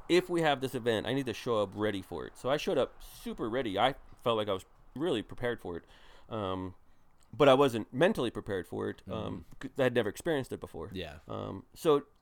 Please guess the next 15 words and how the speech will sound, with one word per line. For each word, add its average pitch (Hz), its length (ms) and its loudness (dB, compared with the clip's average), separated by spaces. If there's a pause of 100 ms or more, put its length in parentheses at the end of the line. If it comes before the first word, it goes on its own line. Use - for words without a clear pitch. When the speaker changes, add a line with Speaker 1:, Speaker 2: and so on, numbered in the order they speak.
(160)
Speaker 1:
to 160 120 -2
answer 180 220 -2
your 139 40 -4
question 151 280 -2
about 117 200 -2
digging 123 280 -4
deep, 135 240 -6
I 135 160 2
would 185 120 -2
say 135 240 -4
day 131 300 -2
one 107 640 -2 (100)
Speaker 2:
Really? 90 340 -8 (140)
Speaker 1:
of 101 160 -4
Moab 101 640 -2